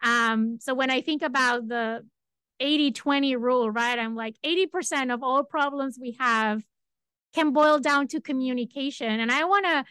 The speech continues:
hear your perspective on this as, as someone that has really invested in this area. Now you're serving and helping others to develop in this area of communication. What is your perspective on this?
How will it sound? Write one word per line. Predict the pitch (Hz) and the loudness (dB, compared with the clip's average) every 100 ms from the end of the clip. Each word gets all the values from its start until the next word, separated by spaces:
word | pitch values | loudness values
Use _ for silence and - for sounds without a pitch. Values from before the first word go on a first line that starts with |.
| _ _ | _ _
hear | 330 320 | -4 -2
your | 294 285 | 2 0
perspective | 285 285 - 277 - 285 254 | 0 -4 -2 -4 0 0 0
on | 247 240 | -2 -2
this | 262 262 240 | -2 -2 -2
as, | 240 233 233 220 | -2 -4 -4 -6
as | 240 220 | -10 -4
someone | 262 262 277 254 | -2 0 0 0
that | 233 | -2
has | 226 233 226 220 - _ _ _ _ | -2 -2 -2 -4 -12 _ _ _ _
really | 240 240 269 311 339 330 302 | -8 -6 -2 0 2 2 0
invested | 269 254 262 - 285 254 | 0 0 0 -2 -6 -4
in | 254 240 | -2 -2
this | 233 - | -2 -4
area. | 240 269 277 240 | -4 -4 -2 -2
Now | 233 233 254 | -2 -2 -2
you're | 240 233 | -4 -6
serving | 233 277 262 262 254 | -6 -4 -4 -2 -2
and | 226 247 | -4 -4
helping | 262 269 247 | -4 -2 -2
others | 247 240 - | 0 -2 -4
to | - | -8
develop | 220 226 214 233 247 233 226 | -6 -4 0 0 2 0 -2
in | 254 | -4
this | 226 226 | -4 -4
area | 240 240 254 | -4 -4 -4
of | 233 - | -4 -4
communication. | 247 233 226 - 269 285 311 240 | -2 0 -2 -4 -6 -4 -2 0
What | 233 254 | 0 0
is | 294 | 0
your | 294 | 0
perspective | 269 269 - 247 240 - 233 214 | 0 -6 -6 -6 -6 0 0 0
on | 214 208 | -2 -2
this? | - - - | -6 -14 -16